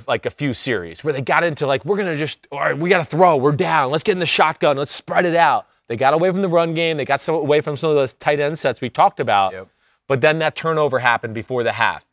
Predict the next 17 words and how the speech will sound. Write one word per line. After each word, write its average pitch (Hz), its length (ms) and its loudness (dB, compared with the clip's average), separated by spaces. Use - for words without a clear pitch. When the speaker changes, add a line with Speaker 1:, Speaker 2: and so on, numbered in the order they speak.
Speaker 1:
right? 117 240 2
And 120 140 -6
Brady 135 240 2
gets 151 160 -4
the 127 60 -14
touchdown, 127 480 0
which 104 100 -4
Speaker 2:
Yep. - 60 -6
Speaker 1:
was 123 120 -4
a 120 60 -6
st-, - 320 -4
we'll 170 100 6
get 165 200 2
to 135 120 -2
that. 104 220 0
That 123 140 4
was 117 240 -4